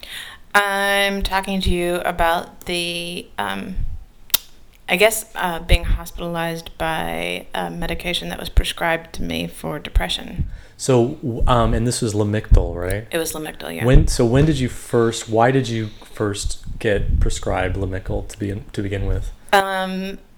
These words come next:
Speaker 1: I had been on another antidepressant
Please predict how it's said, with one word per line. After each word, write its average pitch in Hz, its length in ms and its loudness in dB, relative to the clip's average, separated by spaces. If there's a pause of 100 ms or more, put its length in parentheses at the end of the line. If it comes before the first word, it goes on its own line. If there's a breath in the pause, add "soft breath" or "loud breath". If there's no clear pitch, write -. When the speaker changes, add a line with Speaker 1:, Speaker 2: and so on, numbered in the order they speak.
(120)
Speaker 1:
I 202 180 4
had 240 280 -4
been 208 320 4
on 180 540 -2 (880)
another 185 500 4
antidepressant 170 1080 0